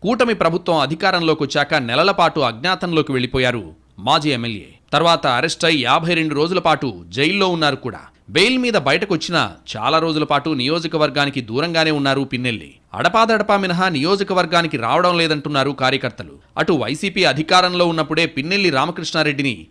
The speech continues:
పల్నాడు జిల్లా వైసీపీ అధ్యక్షుడిగా నియమించింది అధిష్టానం. రెండోసారి కూడా ఆయనకే ఎక్స్‌టెన్షన్ ఇచ్చారు.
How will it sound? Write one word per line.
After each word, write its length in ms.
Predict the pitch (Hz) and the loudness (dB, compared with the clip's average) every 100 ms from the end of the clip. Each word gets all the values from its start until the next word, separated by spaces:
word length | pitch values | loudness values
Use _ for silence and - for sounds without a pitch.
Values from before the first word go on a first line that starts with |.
| _ _ | _ _
పల్నాడు 360 | 139 190 226 220 | 0 2 2 0
జిల్లా 280 | 185 190 170 | 0 2 2
వైసీపీ 440 | 131 160 214 170 | 0 -4 -4 0
అధ్యక్షుడిగా 560 | 151 147 156 170 151 139 | 0 0 -2 -2 -2 -2
నియమించింది 560 | 135 143 139 131 135 | -2 -4 -4 -4 0
అధిష్టానం. 580 | 127 131 - 131 104 71 - _ 101 | 0 -2 -6 -8 -8 -14 -20 _ -14
రెండోసారి 500 | 117 160 156 151 143 | -6 -4 -2 -2 -2
కూడా 240 | 139 143 | 0 2
ఆయనకే 640 | 131 117 160 156 156 156 110 | 2 2 -2 -2 0 0 -2
ఎక్స్‌టెన్షన్ 520 | - - 190 175 156 | -8 -8 -6 -6 -8
ఇచ్చారు. 300 | 131 113 | -8 -10